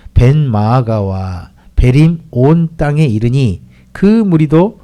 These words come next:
다 모여 그를 따르더라. 이 세바가 보니까 사람들을 막 모으고 있죠. 자기를 따르는 무리들을. 계속요. 이에 그들이 벤마아가 아벨로 가서 세바를 애우고 그 성읍을 향한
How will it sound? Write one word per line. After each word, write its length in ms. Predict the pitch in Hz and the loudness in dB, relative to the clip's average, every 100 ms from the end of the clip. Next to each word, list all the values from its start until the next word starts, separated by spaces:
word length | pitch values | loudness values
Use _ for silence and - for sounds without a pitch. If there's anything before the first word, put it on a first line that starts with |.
| _ - | _ -4
다 400 | - - 123 185 | -4 -2 -4 -2
모여 420 | 220 175 170 240 - _ _ | 2 2 2 0 -6 _ _
그를 360 | - 170 170 190 | -2 0 2 -2
따르더라. 480 | - 165 143 131 - - | -4 -6 -4 -8 -12 -10
이 120 | 170 151 | -6 -4
세바가 600 | - 214 185 135 - - | -2 -2 0 0 -2 -12
보니까 280 | 143 156 156 | -10 -6 -6
사람들을 400 | - 240 196 139 | -6 -6 -2 -2
막 160 | 117 | -2
모으고 280 | 110 131 131 | -2 0 0
있죠. 320 | 107 135 160 - _ _ _ _ _ - | 0 -4 -8 -12 _ _ _ _ _ -8
자기를 360 | - 135 131 | -6 -4 -4
따르는 300 | 139 160 139 | -6 -8 -6
무리들을. 480 | 101 107 92 92 151 - - | -6 -8 -8 -10 -10 -10 -10
계속요. 440 | 131 123 110 185 - - - - - | -4 -4 -2 -2 -4 -14 -10 -10 -6
이에 420 | 160 143 104 - - _ _ _ | 0 0 0 -4 -20 _ _ _
그들이 460 | - 151 143 107 - - - - _ _ - | -6 -2 0 0 -2 -16 -20 -20 _ _ 0
벤마아가 880 | 147 175 170 135 131 135 143 147 - | 2 2 0 0 0 0 0 0 -2
아벨로 420 | 117 113 151 143 | -6 0 0 0
가서 540 | 110 - 113 95 87 - | -2 -2 -4 -4 -10 -14
세바를 680 | - - 185 175 143 123 98 - 117 | -8 0 2 2 0 0 -4 -10 -6
애우고 720 | 110 131 170 139 117 185 - - _ | 0 2 2 0 0 -2 -6 -20 _
그 320 | - 165 196 196 | 0 2 4 2
성읍을 600 | - 180 170 151 143 131 | -2 -4 -2 -2 -2 -2
향한 400 | 131 139 101 | -2 -2 -2